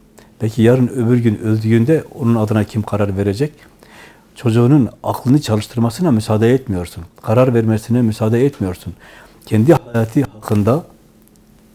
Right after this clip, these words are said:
tercih yapmasına müsaade etmiyorsun. Bu ana baba olmaz. Bu kendi nefs-, nefsine abd olan,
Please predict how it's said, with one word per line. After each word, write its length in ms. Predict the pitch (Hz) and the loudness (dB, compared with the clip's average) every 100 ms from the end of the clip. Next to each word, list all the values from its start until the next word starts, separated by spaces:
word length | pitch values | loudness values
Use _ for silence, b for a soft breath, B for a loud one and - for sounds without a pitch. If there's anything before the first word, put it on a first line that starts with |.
| b b _ _ | b b _ _
tercih 360 | - 123 156 143 | 0 0 2 2
yapmasına 480 | 127 127 135 147 147 | 0 0 0 2 2
müsaade 460 | 127 131 131 147 | 2 2 4 4
etmiyorsun. 520 | 143 - 92 90 - 85 _ _ _ _ _ - | 2 -2 -6 -6 -12 -16 _ _ _ _ _ 0
Bu 220 | 117 110 | 0 0
ana 240 | 113 113 107 | -2 0 0
baba 180 | 104 | 2
olmaz. 520 | 110 107 120 131 - - _ _ B B B 123 | 2 0 0 -4 -8 -16 _ _ B B B -2
Bu 80 | |
kendi 320 | 156 123 110 156 | 0 2 4 4
nefs-, 340 | 123 101 - | 2 0 -4
nefsine 480 | 110 - - 107 151 - - | -6 -4 -4 -2 -4 -10 -4
abd 220 | 120 135 | 0 0
olan, 260 | 110 85 | 0 -2